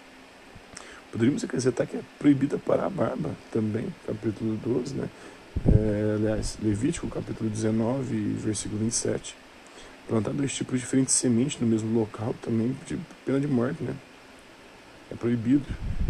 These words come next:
Treze, né? Le-, em capítulo, é, Levítico, capítulo dezenove, versículo dezenove. Usar roupas feitas de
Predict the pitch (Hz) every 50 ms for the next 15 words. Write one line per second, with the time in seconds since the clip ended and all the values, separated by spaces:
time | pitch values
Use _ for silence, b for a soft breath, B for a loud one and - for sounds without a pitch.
0 | - - - - 101 110 120 127 120 113 - 107 104 104 107 107 123 120 - -
1 | - - - 110 110 104 104 104 - 107 107 107 107 104 92 - 101 92 - -
2 | 98 - - 107 104 101 - - - - 101 101 101 101 98 104 104 104 135 143
3 | - - 123 113 - 117 110 107 113 117 110 110 107 104 104 98 - 101 101 101
4 | 98 104 101 98 95 98 95 92 - - - B B B B B - 107 101 131
5 | 147 131 139 123 131 113 - - - 127 127 - 113 104 101 107 107 107 101 98
6 | 95 95 95